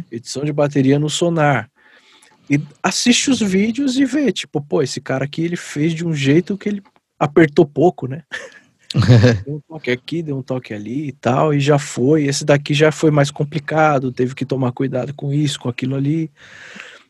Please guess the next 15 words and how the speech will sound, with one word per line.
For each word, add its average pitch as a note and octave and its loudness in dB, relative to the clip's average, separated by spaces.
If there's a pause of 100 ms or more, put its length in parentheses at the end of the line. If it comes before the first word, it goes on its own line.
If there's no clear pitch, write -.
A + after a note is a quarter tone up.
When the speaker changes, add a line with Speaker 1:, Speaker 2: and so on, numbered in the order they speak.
(120)
Speaker 1:
né? B2+ 0
Então, D3 0 (640)
é, D3 2
Speaker 2:
É, - 4
Speaker 1:
é - 8
um G#3+ 8
Speaker 2:
hum. G#3+ 8
Speaker 1:
jeito, F3+ -2
é D#3 -2
difícil G3+ 0
de G3+ -2
você F#3 0
dizer D#3 0
pro D3+ 2
iniciante C#3+ 0